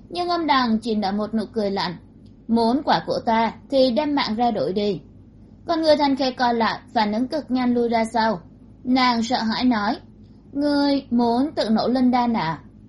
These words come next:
"Phù Ngọc Thu, chấm chấm chấm." "Ừ, cái này ta quen lắm." Phương Ương nghe được tự nổ linh đan, chẳng hiểu sao tự dưng thấy khó chịu. Hắn thích nhìn chim chóc máu me đầm đìa, rút lông vũ và sức sống cho nổ tung giữa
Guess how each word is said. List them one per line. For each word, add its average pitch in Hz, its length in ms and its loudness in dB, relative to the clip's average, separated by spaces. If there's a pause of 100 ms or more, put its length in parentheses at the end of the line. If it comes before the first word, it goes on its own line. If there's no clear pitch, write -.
(280)
"Phù 294 100 -2
Ngọc 285 240 0
Thu, 311 340 2 (240)
chấm 185 160 -4
chấm 185 220 -4
chấm." 190 320 0 (540)
"Ừ, 359 240 -8
cái 392 140 0
này 277 380 0
ta 262 180 0
quen 254 240 2
lắm." 226 260 2 (1500)
Phương 302 160 6
Ương 294 320 4
nghe 277 160 2
được 247 220 -2
tự 226 140 -4
nổ 190 180 -2
linh 240 260 0
đan, 220 320 0
chẳng 196 200 -2
hiểu 196 160 -4
sao 220 260 -2
tự 214 180 -6
dưng 208 200 -4
thấy 190 160 -6
khó 190 180 -6
chịu. 226 300 -2 (600)
Hắn 220 260 2
thích 294 180 0
nhìn 247 200 2
chim 220 220 0
chóc 269 180 -4
máu 226 160 2
me 247 180 2
đầm 226 240 2
đìa, 196 280 2 (320)
rút 277 260 -2
lông 262 240 2
vũ 240 160 0
và 254 160 2
sức 262 200 -6
sống 233 300 0
cho 240 160 0
nổ 202 200 0
tung 202 280 -6
giữa 214 160 -2